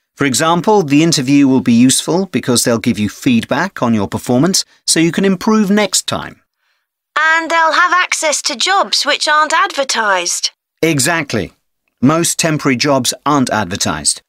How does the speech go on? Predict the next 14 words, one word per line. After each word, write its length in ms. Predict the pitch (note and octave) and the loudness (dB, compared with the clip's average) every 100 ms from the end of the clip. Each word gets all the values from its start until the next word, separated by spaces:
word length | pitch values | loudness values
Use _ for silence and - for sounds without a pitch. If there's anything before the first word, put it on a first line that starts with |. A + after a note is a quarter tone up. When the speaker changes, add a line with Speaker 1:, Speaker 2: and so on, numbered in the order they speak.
| _ _ _ _ _ - | _ _ _ _ _ -6
Speaker 2:
And 200 | F#4 F#4 | -4 0
I 160 | F#4 | 0
expect 500 | F4 - - C#4 - | 0 -4 -4 -4 -6
finding 480 | - E4 E4+ E4+ D4 | -6 0 0 -2 -2
a 60 | C#4+ | -4
temporary 640 | - - F#4 F4+ D4 C#4 | -2 -2 -2 -2 -2 0
job 340 | B3 A#3+ A3+ A3 | 0 0 0 0
this 300 | A#3 - A#3+ | -2 -2 0
way 320 | A3 G3 G3+ | 0 0 -4
takes 360 | - D4+ D#4 - | -4 -2 -2 -4
a 100 | D#4+ | 0
lot 300 | F#4 - - | 2 0 0
less 340 | B3 B3 - | -2 -2 -6
time. 600 | - - C#4 F#4+ C#4 G#3 | -4 0 4 4 0 -4